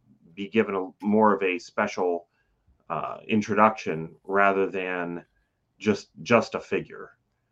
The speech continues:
Do you think that they're going to show us the figure and vehicle for that reason, or if the figures are closer to being done, will they just show the, show that?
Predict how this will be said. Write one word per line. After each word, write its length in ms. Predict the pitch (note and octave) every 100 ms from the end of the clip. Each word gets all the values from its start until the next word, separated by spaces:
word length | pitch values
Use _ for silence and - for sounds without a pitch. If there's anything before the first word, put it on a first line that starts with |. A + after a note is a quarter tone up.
| _ _ _ _ _
Do 60 | -
you 80 | G#2+
think 220 | C3 A2+
that 100 | A#2
they're 140 | A2+
going 220 | G#2+ A2+ G#2
to 40 |
show 260 | F2 A2 B2
us 140 | C3+
the 80 | C3
figure 240 | C#3 B2+
and 140 | C3+ A#2+
vehicle 320 | C3 C3 C3+
for 160 | C3
that 200 | A2 A2
reason, 460 | G2 A2 B2 D#3 D#3
or 500 | C#3+ G2 F#2+ F#2 F2+ _ _ _ _ _ _ _ _ _ _ -
if 120 | A2
the 80 | G#2+
figures 320 | A#2 A2+ G#2+
are 100 | G#2+
closer 340 | G2 A#2 G#2
to 60 | G#2
being 280 | G2 G2 F#2
done, 260 | G#2 G2+
will 100 | E2+
they 120 | F2 F2
just 160 | E2+
show 160 | - E2+
the, 280 | E2 E2 D#2
show 340 | - - F#2 E2+
that? 400 | E2+ D#2+ C2